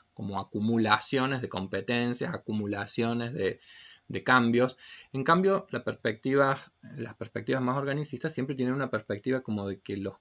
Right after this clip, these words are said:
cambios son más bien por saltos, por, por cuestiones que son del orden como de lo cualitativo, como por ejemplo también el modelo de, de Piaget. Piaget también tiene una perspectiva del cambio cognitivo como por, por cambios cualitativos, como de modos,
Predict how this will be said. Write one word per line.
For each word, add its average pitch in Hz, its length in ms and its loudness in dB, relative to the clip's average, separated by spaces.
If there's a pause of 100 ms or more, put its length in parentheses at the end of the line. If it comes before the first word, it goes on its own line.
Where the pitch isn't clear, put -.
cambios 151 480 4
son 131 220 -4
más 127 120 -4
bien 123 300 -2
por 110 240 -8 (100)
saltos, - 680 2 (920)
por, 98 920 -2 (440)
por 110 160 -4
cuestiones 139 360 -4
que - 60 -8
son 117 160 -4
del 117 140 0
orden 120 200 0
como 101 220 -4
de 98 80 -4
lo 95 140 -4
cualitativo, 101 920 0 (100)
como 101 300 -6
por 101 160 -4
ejemplo 113 320 -4
también 101 320 -4
el 107 80 -2
modelo 98 420 -2
de, 107 200 2
de 98 140 -10
Piaget. 123 580 0
Piaget 107 240 -6
también 117 220 -2
tiene 110 160 -2
una 95 80 -10
perspectiva 104 580 -2
del 98 340 -4
cambio 117 380 2
cognitivo 107 560 -2
como 101 320 -8
por, 107 260 -10 (540)
por 110 160 -6
cambios 127 320 2
cualitativos, 101 1080 0
como 101 280 -8
de 101 100 -6
modos, 113 640 -2